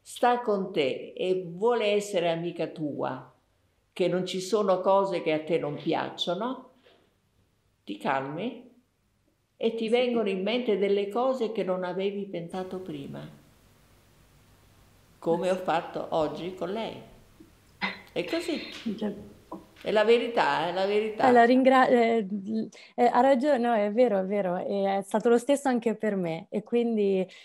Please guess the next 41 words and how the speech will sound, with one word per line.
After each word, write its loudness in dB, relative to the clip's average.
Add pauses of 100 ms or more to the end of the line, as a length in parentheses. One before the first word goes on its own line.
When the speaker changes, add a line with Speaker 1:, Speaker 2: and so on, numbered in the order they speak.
(160)
Speaker 2:
eh, 0
no, 0
ci -4
tenevo 2
a 6
dirle 4
questa -2
cosa 4
perché -2
è -2
davvero -2 (260)
Speaker 1:
No, -2
Speaker 2:
un'ico-, 6
Speaker 1:
eh. -8
Speaker 2:
un'icona 4
della, 6
della 4
Speaker 1:
Io 8
ti -2
do 4
del, 2
ti 0
do -
Speaker 2:
come 2
Speaker 1:
del -2
tu -2
perché 0
sei 2
una 2
bambina, 0
Speaker 2:
Io, -4 (200)
Speaker 1:
eh. -4
Speaker 2:
eh, -2
<laughs> -2
io 6
le 4
Speaker 1:
Ah, 2
Speaker 2:
do 4
Speaker 1:
eh, -4 (260)
eh, 6
sì, 4